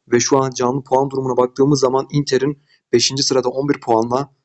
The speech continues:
Torino'nun aynı şekilde on bir puanla altıncı sırada yer aldığını görmekteyiz. Bu akşamki maç skorumuzun ben, e, Inter'in bir sıfır veya iki sıfırlık bir skorla maçı bitirince-, bitireceğine dair bir, e, öngörüm var benim. Tabii bu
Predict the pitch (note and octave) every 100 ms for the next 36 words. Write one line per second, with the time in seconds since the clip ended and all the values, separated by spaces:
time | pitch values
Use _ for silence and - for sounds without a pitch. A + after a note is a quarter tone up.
0 | _ - C3 D3 C3 C#3 C3 C#3+ C#3+ C3
1 | B2+ C#3 C#3+ D3 C3+ B2 C3+ C#3+ A#2+ C3
2 | C3+ B2 A#2+ B2+ A#2+ A#2 C#3+ C3 A#2 A#2
3 | A#2 G2 - - _ - - _ - C#3
4 | D3 D#3+ D3+ D3 D3+ - D3 C#3+ C3+ D3
5 | C3 C3 C#3+ B2+ B2 F3+ D#3 C3+ C3 D3
6 | _ _ _ _ A#2 D3 D#3+ C#3+ - D3
7 | D3 _ _ C3 C#3 C3+ - - - C#3
8 | B2+ - - - C3+ B2 C3+ _ _ -
9 | C3+ C3 C#3 C3 C3+ C3+ C3+ C3 - -
10 | C3 C3+ C#3 C3 B2+ C3 C3 C3+ - B2
11 | G#2+ G2+ - C#3+ C#3 C3+ C3 A#2+ A2 A2
12 | C3 C3 B2 B2+ B2+ B2+